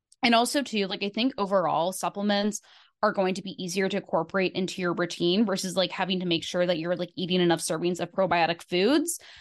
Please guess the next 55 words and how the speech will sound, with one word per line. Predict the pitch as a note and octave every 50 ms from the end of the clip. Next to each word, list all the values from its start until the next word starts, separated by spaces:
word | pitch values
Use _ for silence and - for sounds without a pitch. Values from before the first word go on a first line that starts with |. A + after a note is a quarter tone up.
| - - _ _ _
Um, | A3 G3+ F#3+ F#3+ F#3
just | F#3 F3+ -
because, | - F#3+ G3+ G3 F#3 E3
like, | F3+ E3+ E3 -
A, | - A#3 A#3 A#3 A3+
you | A3+ G#3 G3+ F#3+
have | F3 E3
to | -
remember | F3+ F3 E3 D#3+ D3+ D3+
to, | F3+
like, | F3+ E3 E3
constantly | - F3 - E3+ - - - - -
go | - F#3+ E3 D3+
out | C#3+ C3
and | F#3 F#3+
buy | A3+ A#3 A3 A3
those. | G#3 G#3 G3+ E3 F3
You | F3
have | E3 E3
to | F3+
figure | E3+ F3 E3 E3+
out | D#3 D#3+
how | F3 F3+ E3+
you're | E3 E3 D#3+
gonna | D#3 F3 E3 D3+ C3+
incorporate | D#3+ E3 - E3+ D#3+ - F3 E3+
them | - F3 E3+
into | F3 E3+ E3+
your | E3+ E3 E3
meals. | E3 E3+ E3 E3+ F3+ G3+ G3
Like, | - F#3+ -
for | - F#3+
me, | F#3+ F#3+ F3+ F3+
I |
usually | F3+ F3 E3+ E3+ F3+ F3
just | D#3+ E3 - -
will | F#3 E3
have, | F3 E3 D#3
like, | D#3+ E3+ - - - - - - - _
Greek | - D#4+ D4+ C4+
yogurt | F#4 D#4+ D4+ D#4 D4+
in | A#3+
the | B3+
morning, | B3 A3+ G3+ F#3+ F3+
which | F3 E3+
is, | F#3 E3+
like, | G3 E3+
a | F#3 F3
great, | - F3+ F#3 F3+ F3 F3 E3 E3 - - - - - - -
um, | F#3+ F#3 F3+ F3 E3+ E3+ - _
thing | - G3 F#3 F3 E3+ F3 F3+ F3
for | E3 - - - F#3 E3 E3 E3 D#3 D#3+ E3+ E3 - _ _ _
getting | - G#3 G3+ G#3 G#3 G3 F#3+
my, | F#3 F3+ F3 F3 E3+ F3 F3 E3+ E3+
my | F3 F3 E3+